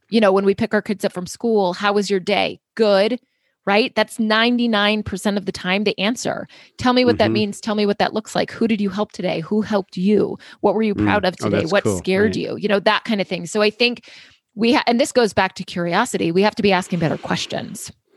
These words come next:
Speaker 2: Right. Another thing I wanted to get your two cents on is an experience that I've had with my E M D R, uh, therapist. She's always saying, uh,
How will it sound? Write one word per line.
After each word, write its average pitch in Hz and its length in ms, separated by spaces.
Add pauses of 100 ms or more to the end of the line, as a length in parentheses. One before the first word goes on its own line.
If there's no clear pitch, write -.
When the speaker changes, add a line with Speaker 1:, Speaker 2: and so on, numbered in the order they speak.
(220)
Speaker 2:
Right. 90 280 (600)
Another 262 340
thing 104 260
I 95 60
wanted 95 240
to 90 80
get 98 180
your 95 260 (280)
two - 160
cents 98 380
on 90 300 (220)
is 98 120
an 104 60
experience 107 480
that 101 80
I've 98 200
had 92 300 (1600)
with 110 180
my 101 160
E 113 180
M 101 160
D 98 180
R, 92 460
uh, 92 260 (520)
therapist. 101 440
She's 127 220
always 151 260
saying, 110 500
uh, 104 200